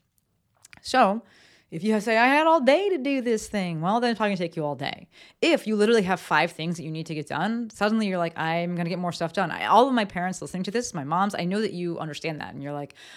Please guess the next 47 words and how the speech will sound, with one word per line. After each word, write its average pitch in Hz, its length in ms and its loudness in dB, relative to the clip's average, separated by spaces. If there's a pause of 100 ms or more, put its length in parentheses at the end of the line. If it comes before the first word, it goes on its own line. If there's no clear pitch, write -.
(100)
"When 190 180 2
there's 196 140 -2
a 185 60 -2
bunch 196 200 0
of 165 60 -8
stuff 190 240 0
and 160 60 -6
I 156 40 -4
gotta 151 100 -4
take 156 160 -10
this 190 120 -2
kid 202 160 -2
to 175 80 -10
this 180 180 0
and 165 80 -4
this 165 120 -4
to 170 80 -10
this 170 260 -6
and 156 80 -10
this 156 100 -10
to 156 60 -16
this," 196 360 -2 (300)
suddenly 190 320 0
you're 190 80 2
like, 175 100 -2
"Hey, 196 120 -2
well, 156 100 -4
this 180 160 -2
thing 185 180 -6
has 165 180 -2
to 175 100 -8
get 165 160 -8
done 156 240 -4
in 156 220 -8
that 147 160 -6
time - 200 -10
frame 143 260 -10
or - 40 -12
it's - 160 -10
not 147 160 -10
getting 139 200 -12
done." - 260 -8
So 143 120 -6
oftentimes 165 440 -2
in 165 40 -6
the 160 60 -4
beginning, 202 420 0